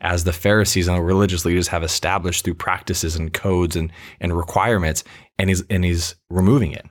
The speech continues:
He's, he's saying, "Listen, I'm fulfilling the law as God had originally written. I'm fulfilling it." Um, and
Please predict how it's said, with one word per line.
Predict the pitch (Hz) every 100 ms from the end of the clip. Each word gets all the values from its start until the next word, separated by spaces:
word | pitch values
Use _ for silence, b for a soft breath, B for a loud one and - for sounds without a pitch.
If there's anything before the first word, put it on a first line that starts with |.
| _ -
He's, | 95 90 -
he's | 92 87
saying, | 95
"Listen, | 98 104 82
I'm | 98 110
fulfilling | 107 110 101
the | 85
law | 87 78 - 92
as | 90 92
God | 90 98 107 104
had | 95
originally | 95 92 95 95 87
written. | 82 - 80 78
I'm | 90 87
fulfilling | 87 82 98 82
it." | 78 78 B B B B
Um, | 95 90 76 78 - _ _ _ _ - -
and | 104 98